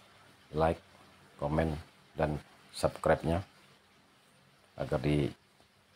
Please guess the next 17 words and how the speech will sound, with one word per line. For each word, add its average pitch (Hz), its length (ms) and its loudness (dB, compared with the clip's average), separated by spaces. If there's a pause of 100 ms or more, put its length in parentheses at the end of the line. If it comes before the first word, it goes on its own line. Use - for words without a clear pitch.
(140)
channel 147 320 -2
Junaid 143 320 0
ini 151 240 0 (560)
Coker - 400 -2 (960)
semangat 73 400 2
membuat 69 320 -6
konten-konten 69 560 -2
selanjutnya. 123 480 -4 (4000)
Sampai 82 480 -2
jumpa 80 320 -2
lagi, 82 240 0 (480)
sampai 80 320 -2
ketemu 80 320 2
lagi 78 220 2 (1400)
di 80 80 -4
lain 76 240 2 (160)
kesempatan. 71 480 -2